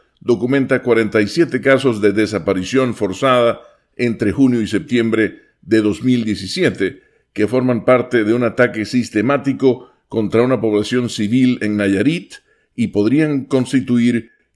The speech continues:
crímenes de lesa humanidad. Según el documento, las desapariciones fueron perpetradas con la ayuda de las autoridades del Estado. Durante el periodo de septiembre de dos mil once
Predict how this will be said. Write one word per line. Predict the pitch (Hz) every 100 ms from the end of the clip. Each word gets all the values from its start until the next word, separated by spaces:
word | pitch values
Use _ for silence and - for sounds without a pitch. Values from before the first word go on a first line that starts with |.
| -
crímenes | 147 147 123 120
de | 101
lesa | 104 107 110
humanidad. | 101 98 104 135 92 - - _ _
Según | - 139 135 135
el | 127
documento, | 113 120 151 160 107 117 - - _ _
las | - 113 101
desapariciones | 123 123 98 101 101 147 143 110
fueron | 127 131 117
perpetradas | 120 95 95 127 139 131 127 - - _ _
con | - 127
la | 123
ayuda | 113 143 139
de | 123
las | 110 110
autoridades | 95 95 104 113 110 98
del | 104
Estado. | 98 - 131 85 - _ _ _ _
Durante | 117 131 123 135
el | 120
periodo | 131 147 160 151
de | 117
septiembre | 110 - 139 131 120
de | 107
dos | 104
mil | 113 120
once | 135 123 127 110